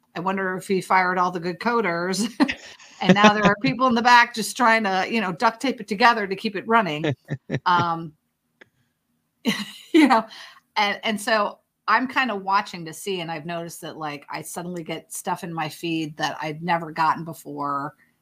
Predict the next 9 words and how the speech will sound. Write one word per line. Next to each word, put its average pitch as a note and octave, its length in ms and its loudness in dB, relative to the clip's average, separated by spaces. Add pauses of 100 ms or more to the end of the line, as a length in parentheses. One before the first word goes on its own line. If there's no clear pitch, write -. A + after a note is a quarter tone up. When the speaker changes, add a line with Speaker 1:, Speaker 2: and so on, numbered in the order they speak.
(160)
Speaker 1:
And D3 640 -2
Speaker 2:
Mm. - 140 -16 (160)
Speaker 1:
I'm D3+ 140 -6
like, D#3 380 -2 (480)
"Why F3+ 340 8
am G3+ 100 6
I F#3 80 2
suddenly F3 420 -2
getting D#3 600 -6